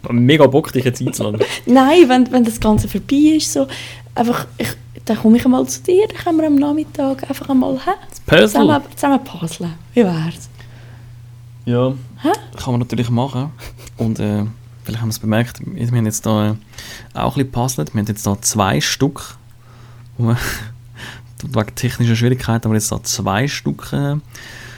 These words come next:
Speaker 1: wo wir noch aufnehmen müssen. Aber ich klappe das einfach zusammen, dann funktioniert das.
Speaker 2: Ah, das ist
Speaker 1: Und in der
Speaker 2: toll.
Speaker 1: Zwischenzeit
Speaker 2: Hä?
Speaker 1: habe ich etwas Neues herausgefunden. Ich kenne nämlich den Beat von, äh, vom Burner oder den Sample vom Jay-Z.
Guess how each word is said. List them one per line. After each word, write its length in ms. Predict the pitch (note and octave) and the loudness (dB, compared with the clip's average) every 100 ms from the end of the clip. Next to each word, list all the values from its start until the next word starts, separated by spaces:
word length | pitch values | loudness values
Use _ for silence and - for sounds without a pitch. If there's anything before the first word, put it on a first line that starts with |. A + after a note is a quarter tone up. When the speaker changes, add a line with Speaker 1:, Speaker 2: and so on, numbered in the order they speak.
| - - | -20 -8
Speaker 1:
wo 160 | B2+ C3 | -2 0
wir 120 | C3+ | 0
noch 180 | C3+ C3+ | 0 2
aufnehmen 240 | C#3 C3+ | 2 2
müssen. 180 | C#3+ D3 | 2 2
Aber 400 | D3 G#3 - B2 | 2 2 2 2
ich 200 | A#2+ A#2 | 2 2
klappe 440 | A2 - - G#2+ - | -2 -8 -4 -4 -2
das 100 | G#2+ | 0
einfach 220 | G2+ - | 0 0
zusammen, 300 | - C#3 D#3 | 0 2 2
dann 60 | A#2+ | 0
funktioniert 440 | A2+ - A#2+ - C#3 | 0 0 0 0 -4
das. 200 | F3+ - | -4 -4
Speaker 2:
Ah, 80 | - - - | -6 -8 -6
das 80 | - | 0
ist 60 | |
Speaker 1:
Und 80 | D3+ | 2
in 60 | C#3+ | 4
der 80 | A2+ | 2
Speaker 2:
toll. 80 | - | 0
Speaker 1:
Zwischenzeit 540 | C#3+ - D#3+ - B2 | -2 -2 -4 0 0
Speaker 2:
Hä? 360 | G3+ C#4+ - - | 0 -2 -6 -4
Speaker 1:
habe 120 | A#2 | -2
ich 40 | A2+ | -2
etwas 280 | - A2+ | -4 -2
Neues 280 | A#2 C3 D3 | 0 0 0
herausgefunden. 380 | D#3+ - B2 C3+ | -6 -4 -2 -2
Ich 60 | - | -2
kenne 180 | C3+ C#3+ | -4 -4
nämlich 140 | - | -2
den 120 | A2+ - | -2 -2
Beat 240 | C3+ D#3+ - | -4 -4 -4
von, 360 | - A#2+ B2 - - - - - - - - | -6 -6 -6 -12 -20 -20 -20 -20 -20 -14 -4
äh, 160 | G#2 G#2 | -4 -2
vom 180 | G#2+ | 0
Burner 360 | G#2 A#2 C3+ C#3+ - | 2 2 2 -2 -4
oder 160 | A2 | -4
den 120 | G#2 | -2
Sample 540 | G2+ A2 B2 D3+ - G3 - - - - | -2 -2 -2 -4 -6 -6 -10 -18 -20 -20
vom 520 | - - A2 G#2 G#2+ G#2 | -14 -4 0 0 0 -2
Jay-Z. 680 | - A2 A2 A2+ C3 A#2 | 0 0 2 2 0 -2